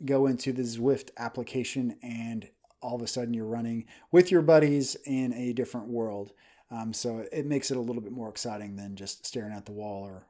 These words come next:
watching a show. Another indoor cardio option is an elliptical. Um, this is a nice choice for variety if you want something that doesn't have the impact of a treadmill or something different or mo-, more upright than a, uh,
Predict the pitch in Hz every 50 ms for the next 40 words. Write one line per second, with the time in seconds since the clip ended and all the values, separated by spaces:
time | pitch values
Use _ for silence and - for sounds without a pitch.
0 | _ - 117 101 92 - - 95 92 92 - - - - - _ _ _ _ _
1 | _ _ _ _ _ _ _ _ _ _ _ _ _ _ _ _ _ _ _ -
2 | - 160 190 208 208 202 190 190 180 185 175 170 160 156 156 151 - 156 156 151
3 | 147 139 131 135 131 - - 160 156 156 156 - 139 139 135 135 131 120 123 131
4 | 127 123 120 131 127 - - 117 - 107 131 165 - - - - - _ _ _
5 | _ _ - 123 123 123 123 123 147 185 180 - 196 160 165 156 151 147 151 151
6 | 151 - - - - 156 151 151 143 - - 147 139 135 120 120 127 131 131 131
7 | 135 131 131 123 127 123 120 - 123 123 120 117 117 - 135 127 117 - - 120
8 | 117 117 117 113 - _ _ _ _ _ - - 123 120 117 117 143 139 135 135
9 | 131 120 113 123 - - 180 175 170 156 165 151 139 135 - - - 147 123 127
10 | 127 - - 160 151 143 143 143 139 139 135 135 131 131 - _ - 135 127 123
11 | 120 123 123 120 - - - - - _ - - - 160 147 143 131 117 165 175
12 | 170 170 - 151 156 156 151 147 139 139 - 143 131 131 127 123 135 139 135 131
13 | 113 - 160 139 135 127 117 127 117 - - 110 107 104 98 - 120 113 110 104
14 | 104 104 101 98 95 95 95 95 95 92